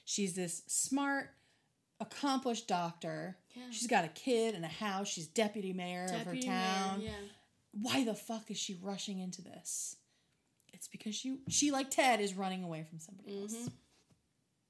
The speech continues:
Speaker 1: Tony Graffanello.
Speaker 2: Tony Baloney.
Speaker 1: Tony Baloney got, got the girl in the end. So, I mean, it must be extra hard when you have a kid.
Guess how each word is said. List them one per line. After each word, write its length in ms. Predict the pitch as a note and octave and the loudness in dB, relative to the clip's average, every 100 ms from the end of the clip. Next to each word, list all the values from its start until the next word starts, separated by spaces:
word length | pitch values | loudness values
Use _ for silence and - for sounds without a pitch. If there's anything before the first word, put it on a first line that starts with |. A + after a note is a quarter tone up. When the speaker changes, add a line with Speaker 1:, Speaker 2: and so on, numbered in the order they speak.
| _ _ | _ _
Speaker 1:
Tony 480 | - F#3+ F#3 F#3 F#3 _ _ _ _ _ _ | -6 -2 -2 -4 -6 _ _ _ _ _ _
Graffanello. 420 | F3 E3+ F3 E3 D#3+ - _ _ _ _ _ _ _ _ _ _ _ - - | -14 -12 -10 -10 -12 -20 _ _ _ _ _ _ _ _ _ _ _ -20 -14
Speaker 2:
Tony 300 | G#3+ G#3+ A3 | -10 -8 -8
Baloney. 540 | A#3 A3+ G#3 G3 F#3+ F#3+ | -8 -8 -8 -8 -4 2
Speaker 1:
Tony 320 | C4+ B3+ C4+ | 4 6 6
Baloney 500 | C4+ C4+ B3+ A3 F#3 | 6 6 6 6 4
got, 280 | E3+ F#3+ F#3+ - | 2 2 2 0
got 260 | - G3 G3 | 2 2 2
the 60 | F#3+ | 0
girl 260 | F#3+ F#3 | 2 2
in 80 | F#3 | 2
the 180 | F3+ F3 | 0 0
end. 280 | D#3+ D#3+ D#3+ | 0 -2 -2
So, 480 | - F#3+ F#3 F#3 F#3 - - - - - _ _ _ _ _ - | 4 6 6 2 -2 -16 -18 -18 -20 -20 _ _ _ _ _ -2
I 60 | |
mean, 140 | A3+ A#3 | 2 4
it 80 | A#3 | 4
must 200 | D4 D4+ | 2 2
be 120 | B3 | 2
extra 240 | G#3+ - | 2 -2
hard 200 | E3 G#3 | -2 -2
when 100 | G3+ | 0
you 80 | F3 | -2
have 100 | E3+ | -2
a 40 | D#3+ | -6
kid. 500 | - F#3+ E3 E3 | -8 -6 -6 -10